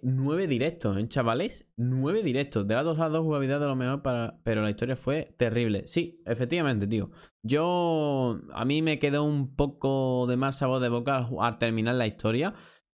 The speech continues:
Porque, a ver, esto significa también seguramente que haya una parte tres en la que Ellie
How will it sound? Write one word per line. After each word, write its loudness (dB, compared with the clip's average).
Porque, 0
a 2
ver, 2
esto -2
significa 0
también -2
seguramente 0
que -2
haya 2
una 0
parte 2
tres -2
en 0
la 0
que -2
Ellie 0